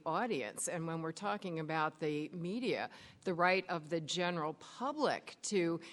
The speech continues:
use the media as surrogates. That's a concept that's been used in these cases to, uh, since we can't all as, uh, individuals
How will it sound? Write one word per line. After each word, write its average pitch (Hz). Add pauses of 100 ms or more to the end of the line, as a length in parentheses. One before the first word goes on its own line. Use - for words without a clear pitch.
(140)
use 220
the 190
media 151
as 160
surrogates. 214
That's 156
a 156
concept 165
that's 147
been 156
used 180 (260)
in 170
these 156
cases 233
to, 175 (280)
uh, 170
since 196
we 214
can't 202
all 170
as, 165
uh, 165
individuals 175